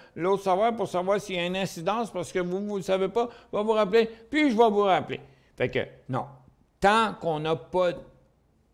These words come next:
si vous ouvrez un dossier, ben là, vous êtes fait, là. Vous êtes fait, là. Le dossier est fait, là. A M à Toronto, à nickel, quatre-vingt-dix piastres en deux mille vingt et un. Et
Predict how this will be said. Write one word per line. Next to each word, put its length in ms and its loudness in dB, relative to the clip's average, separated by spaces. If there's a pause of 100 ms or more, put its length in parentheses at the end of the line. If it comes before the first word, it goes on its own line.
(460)
si 240 -4
vous 320 0
ouvrez 340 0
un 60 0
dossier, 680 -2 (100)
ben 140 -6
là, 80 -4
vous 160 -12
êtes 140 -14
fait, 100 -8 (200)
là. 60 -20 (220)
Vous 80 -18
êtes 120 -20
fait, 220 -12
là. 140 -14
Le 180 -18
dossier 380 -16
est 40 -18
fait, 200 -18 (100)
là. 60 -20 (520)
A 160 6
M 160 2
à 100 -2
Toronto, 440 2
à 80 0
nickel, 360 -2
quatre-vingt-dix 500 -6
piastres 320 -2
en 100 -2
deux 220 -2
mille 220 -4
vingt 220 -2
et 100 0
un. 120 -4
Et 160 -4